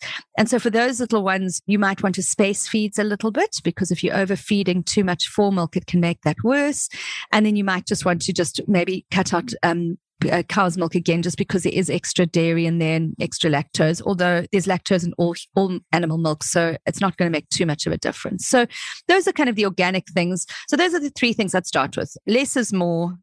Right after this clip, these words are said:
regular sleeps, and then rule out the organic. And at that point, you hopefully have prevented as much colic as possible. But now let's say your little one actually does end up in this really colicky patch. What do you do? So the first thing is,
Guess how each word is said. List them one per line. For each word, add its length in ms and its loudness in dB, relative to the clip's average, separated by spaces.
regular 340 2
sleeps, 540 -4
and 120 4
then 140 2
rule 160 2
out 160 -2
the 80 0
organic. 560 -2
And 100 4
at 120 0
that 220 0
point, 280 2
you 100 2
hopefully 540 0
have 200 -2
prevented 720 0
as 140 2
much 240 -2
colic 320 -2
as 80 -6
possible. 640 -2
But 100 2
now 240 2
let's 260 -4
say 140 2
your 160 0
little 180 0
one 320 0
actually 260 0
does 300 0
end 200 0
up 160 0
in 100 0
this 180 -2
really 220 2
colicky 480 -2
patch. 380 -2
What 240 0
do 100 0
you 80 4
do? 240 -2
So 160 -2
the 80 0
first 380 -2
thing 180 2
is, 420 -2